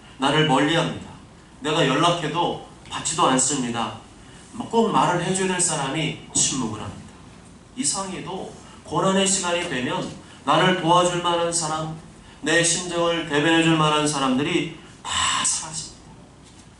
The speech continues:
충분히 나를 위해줄 것이라고 생각했던 사람들이 등을 돌립니다. 그래서 고난이 더 고난으로 느껴지고 고난이 더 힘겹게 느껴지는 것입니다.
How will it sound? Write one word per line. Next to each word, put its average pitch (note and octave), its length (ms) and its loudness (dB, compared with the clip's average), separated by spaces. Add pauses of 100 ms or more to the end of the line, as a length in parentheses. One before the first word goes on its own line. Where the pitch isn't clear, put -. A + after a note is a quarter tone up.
(120)
충분히 A#3 720 4
나를 D3+ 420 2
위해줄 G#3+ 360 2
것이라고 F#3+ 420 2
생각했던 D3+ 460 -2
사람들이 B2+ 600 -4 (460)
등을 F3+ 300 4
돌립니다. A2 540 2 (580)
그래서 D#3+ 760 -2 (220)
고난이 C#3+ 500 2
더 G3 380 -2
고난으로 D3 440 -2
느껴지고 B2 720 -8 (520)
고난이 A#2 460 2
더 A2 220 2
힘겹게 E3 920 2
느껴지는 A#2 500 -6
것입니다. - 320 -10